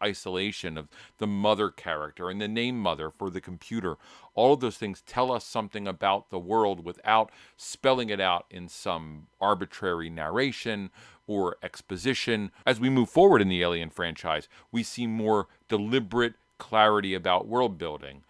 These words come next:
We learn about the military in a very specific way, and yet still, to some great extent, through dialogue. But the company information and the hierarchy in their world begins to become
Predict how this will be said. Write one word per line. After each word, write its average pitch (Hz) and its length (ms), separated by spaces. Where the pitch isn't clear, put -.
We 98 80
learn 98 180
about 90 280
the 95 60
military 98 640
in 82 80
a 82 40
very 110 460
specific - 580
way, 87 340
and 110 140
yet 120 160
still, 147 460
to 135 140
some 127 160
great 180 180
extent, 113 300
through 107 120
dialogue. 87 640
But - 240
the 117 220
company 113 600
information 82 960
and 104 240
the 98 80
hierarchy 107 840
in 92 300
their 87 180
world 95 420
begins 95 380
to 101 80
become 85 420